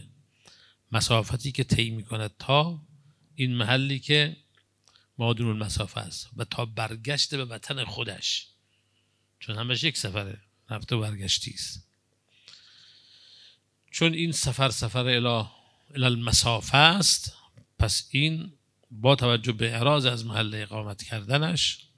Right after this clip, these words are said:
و انشاء سفر جدید، حکم قصد برش بار می‌شه. یجب علیه قصر الصلاة، چون یعد مسافرا، دیگه مقیم در اون محل که نیست، قصد اقامتش هم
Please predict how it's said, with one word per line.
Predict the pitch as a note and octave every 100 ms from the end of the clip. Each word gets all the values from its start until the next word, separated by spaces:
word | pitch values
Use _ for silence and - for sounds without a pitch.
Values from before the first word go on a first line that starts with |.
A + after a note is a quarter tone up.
| _ _ _ _ - - - _
و | B2+
انشاء | B2 A2 - C#3+ C#3+
سفر | A#2 - - A2
جدید، | G2 A2 B2+ F3+ - - - -
حکم | A2+ - A#2
قصد | - A2+ - -
برش | - -
بار | - G2 -
می‌شه. | - - - _ -
یجب | A#2+ A2+
علیه | G#2+ A2 A2+ B2 D#3 - _ _ _ _
قصر | A#2 - A#2
الصلاة، | - - - - _ _ _ _ _ _
چون | - A2
یعد | G#2+ G#2 A2+
مسافرا، | A2+ G#2+ D3+ C3+ A2 G2+
دیگه | G2 G#2 G#2+
مقیم | G#2+ - A#2 A2+
در | G#2+
اون | G#2+
محل | G#2 A2+
که | A#2 -
نیست، | C#3+ C#3+ - _ _ _ _ _ _
قصد | B2 - B2
اقامتش | G#2+ A#2+ B2 A2+
هم | C3+ B2+